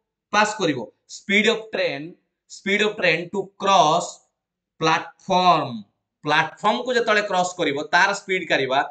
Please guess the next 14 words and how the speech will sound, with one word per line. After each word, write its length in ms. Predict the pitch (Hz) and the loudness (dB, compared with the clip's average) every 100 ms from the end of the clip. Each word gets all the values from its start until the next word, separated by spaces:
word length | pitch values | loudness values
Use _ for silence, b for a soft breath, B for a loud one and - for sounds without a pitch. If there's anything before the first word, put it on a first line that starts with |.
| - - | -8 -8
ସେଇ 260 | - 190 | -4 -2
ଡିଷ୍ଟାନ୍ସ 600 | 165 170 - 196 208 208 | -4 -4 0 2 2 0
ବାଇ 180 | 190 196 | -2 -2
ଟାଇମ୍। 340 | 190 185 190 190 _ - | 0 0 -2 -10 _ -4
ଏଠି 220 | 196 202 | -2 0
ଡିଷ୍ଟାନ୍ସ 440 | 240 233 233 233 - | 2 2 4 4 2
କେତେ 220 | 202 170 | 0 2
ହେଇଯିବ? 300 | 143 117 104 - _ _ _ _ | 0 -2 -12 -16 _ _ _ _
ପିଲାମାନେ, 320 | 160 180 185 185 | 0 0 0 -6
ପ୍ଲାଟଫର୍ମକୁ 760 | - 170 165 - 220 254 254 214 | -2 2 2 0 0 0 -2 -2
ଅତିକ୍ରମ 480 | 165 202 - 269 269 | -2 -4 -4 -2 -2
କରିବାର 320 | 175 160 156 | -4 -4 -2
ଅର୍ଥ 220 | 147 - 139 | -2 -2 -4
ହେଲା 300 | 120 123 | -2 0